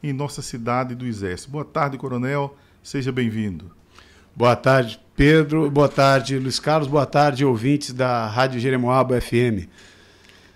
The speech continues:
Speaker 1: É, de-, ô, Coronel, em que consiste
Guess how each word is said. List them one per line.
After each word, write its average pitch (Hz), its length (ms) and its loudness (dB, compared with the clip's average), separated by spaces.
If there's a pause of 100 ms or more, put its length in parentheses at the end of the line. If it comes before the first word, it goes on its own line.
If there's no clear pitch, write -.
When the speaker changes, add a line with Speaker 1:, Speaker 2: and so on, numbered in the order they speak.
(140)
Speaker 1:
É, 170 460 2 (480)
de-, 196 400 -4
ô, 156 220 -2
Coronel, 175 480 2
em 165 60 0
que 226 180 -4
consiste 156 960 -2